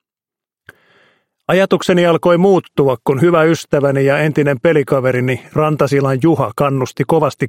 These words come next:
kirjan tekemiseen. Samalla tavalla painetta löi niskaani Ketolan Vellu,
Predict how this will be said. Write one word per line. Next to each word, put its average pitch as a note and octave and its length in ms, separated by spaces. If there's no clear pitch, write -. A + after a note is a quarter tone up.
kirjan B2+ 380
tekemiseen. A#2+ 720
Samalla D3+ 380
tavalla D3+ 380
painetta D#3 500
löi D3+ 160
niskaani D3 500
Ketolan C#3+ 460
Vellu, C#3+ 380